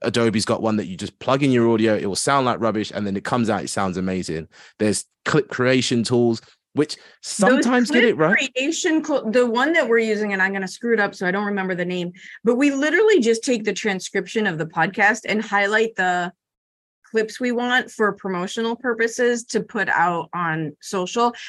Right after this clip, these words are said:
Speaker 2: That
Speaker 1: So you
Speaker 2: used
Speaker 1: might
Speaker 2: to
Speaker 1: be using
Speaker 2: take
Speaker 1: Descript
Speaker 2: out
Speaker 1: or something like
Speaker 2: Yes,
Speaker 1: that.
Speaker 2: Descript, yes.
Speaker 1: Yeah,
Speaker 2: It
Speaker 1: so
Speaker 2: used
Speaker 1: there's
Speaker 2: to
Speaker 1: so
Speaker 2: take
Speaker 1: many tools.
Speaker 2: hours.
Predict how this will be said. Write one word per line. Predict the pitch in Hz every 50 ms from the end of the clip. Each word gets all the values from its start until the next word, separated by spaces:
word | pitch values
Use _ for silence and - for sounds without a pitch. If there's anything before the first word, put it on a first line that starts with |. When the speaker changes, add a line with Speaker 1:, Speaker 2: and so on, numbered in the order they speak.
| - - -
Speaker 2:
That | 240 269 -
Speaker 1:
So | 269 285
you | 277
Speaker 2:
used | - 175
Speaker 1:
might | 196
Speaker 2:
to | 180
Speaker 1:
be | 180
using | 175 175 165 131 110
Speaker 2:
take | -
Speaker 1:
Descript | - 131 147 139 - 165 185 - -
Speaker 2:
out | 202 -
Speaker 1:
or | 101 -
something | - 104 104 95 110 101 101
like | 98 95
Speaker 2:
Yes, | 208 -
Speaker 1:
that. | - 87 82 -
Speaker 2:
Descript, | 269 262 - - - 185 151 104 - _ -
yes. | 202 226 202 147 123 - - - -
Speaker 1:
Yeah, | - 110 117
Speaker 2:
It | 104
Speaker 1:
so | 392
Speaker 2:
used | 349 - -
Speaker 1:
there's | 196 185 190 -
Speaker 2:
to | -
Speaker 1:
so | - 233 233
Speaker 2:
take | 226 208
Speaker 1:
many | 196 185 160 143
tools. | - - - 320 359 392 415
Speaker 2:
hours. | 349 269 220 175 151 120 - - - - - - - -